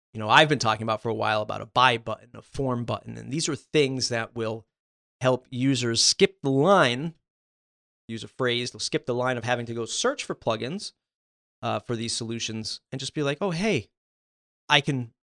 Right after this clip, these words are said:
just drop this form block right in here. That's so easy. I can use this buy now button right here. It's so easy." And what I've been sort of saying is all of this stuff sort of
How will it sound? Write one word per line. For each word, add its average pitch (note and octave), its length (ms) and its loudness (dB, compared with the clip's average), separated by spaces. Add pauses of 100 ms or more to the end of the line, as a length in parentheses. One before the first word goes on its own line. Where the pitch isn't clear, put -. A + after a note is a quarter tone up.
(180)
just - 160 -6
drop A#2 220 -4
this A#2+ 140 -4
form A#2 500 -4 (120)
block G#2+ 420 0
right G#2+ 180 -2
in B2 100 -2
here. G#2+ 220 -2
That's G2+ 180 -6
so A2 300 -2
easy. G#2+ 400 -4 (420)
I B2 80 -2
can A2 300 -6 (320)
use C3 180 2
this A#2 160 -4
buy B2+ 220 4
now C3 240 0
button G#2+ 400 -8 (340)
right A2+ 160 -2
here. B2 240 0
It's A2+ 160 -4
so A2+ 260 -2
easy." G#2+ 380 -4 (640)
And A#2 200 -6
what A#2 120 -2
I've B2+ 240 4
been A#2+ 300 -6 (420)
sort A2+ 140 -4
of G#2 80 -10
saying A2+ 260 -4
is G#2+ 260 -8
all A#2+ 200 0
of A2+ 80 -6
this A2+ 140 -6
stuff - 340 -6
sort A2 160 -8
of - 80 -16